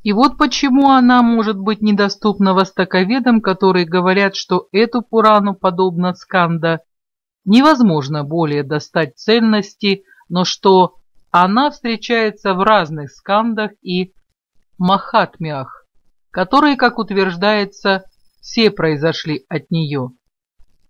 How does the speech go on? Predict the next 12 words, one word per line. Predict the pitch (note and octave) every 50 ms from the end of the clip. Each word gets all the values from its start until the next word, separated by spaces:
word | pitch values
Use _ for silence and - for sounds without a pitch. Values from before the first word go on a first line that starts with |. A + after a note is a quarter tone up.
| _ _ - _ _ _ _ -
Браманда | E3+ G3+ G#3 A#3 C#4 D4+ D#4+ D#4 C4+ C#4 -
Пурана | - C4 C4 C4+ D4 D#4 D4 C#4 C4
описана | B3 B3 B3 C4 C4+ C4 - C4 A#3+ A3+ A#3 A3+
как | - - - A#3 A3+ A3+ - - - _ _ _ _ _ _ _ _ _ _ _ _ _ _
та, | - A3 A#3+ A#3+
которая | A#3+ B3 B3 - B3 A#3+ A#3 A#3 A3+ A3+ G#3+
воспела | G3+ A3 A3 A3 - - - - A3 A3 G#3+ G#3+ G3+ G3 G3 - - _
в | F3 E3 D#3
двенадцать | D#3+ F3+ F#3+ G#3 G3 G#3 G#3+ G#3 G#3 G#3 - A3 G3+ G#3
тысяч | - G#3 F#3+ G3+ - G3 F3+ G3+ F#3
двести | F#3 F#3+ G3+ F#3 D#3 - - - D#3
стихах | D3 - _ - E3+ - - A#3 A#3+ A#3+ A#3+ - - _